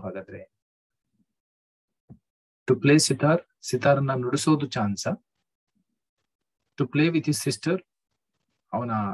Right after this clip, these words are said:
ಸಿಸ್ಟರ್ ಜೊತೆ ಆಟ ಆಡೋದು ಚಾನ್ಸಾ, ಲೈಫ್ ಟೈಮ್ ಚಾನ್ಸಾ? To attend ಪಂಡಿತ್ ರವಿಶಂಕರ್ಸ್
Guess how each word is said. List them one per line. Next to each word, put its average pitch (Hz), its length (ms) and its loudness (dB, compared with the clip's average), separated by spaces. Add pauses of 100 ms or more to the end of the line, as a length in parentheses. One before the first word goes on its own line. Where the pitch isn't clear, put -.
(160)
ಸಿಸ್ಟರ್ 160 280 -2
ಜೊತೆ 127 240 0 (100)
ಆಟ 104 200 -6
ಆಡೋದು 143 260 -2 (760)
ಚಾನ್ಸಾ, 98 340 -4 (100)
ಲೈಫ್ 110 200 -2
ಟೈಮ್ 101 220 -2
ಚಾನ್ಸಾ? 95 320 -2 (1200)
To 143 100 0
attend 190 260 2 (100)
ಪಂಡಿತ್ 170 320 2
ರವಿಶಂಕರ್ಸ್ 190 920 2